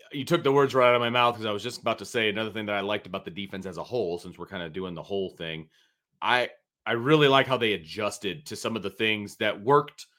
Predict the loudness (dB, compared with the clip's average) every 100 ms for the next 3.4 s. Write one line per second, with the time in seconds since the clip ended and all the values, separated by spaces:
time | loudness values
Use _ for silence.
0 | _ _ -10 -10 2 2 2 8 10 10
1 | 6 -4 -10 -20 _ 2 2 8 10 10
2 | 10 2 -8 _ -4 -2 -2 2 0 2
3 | 2 2 0 -10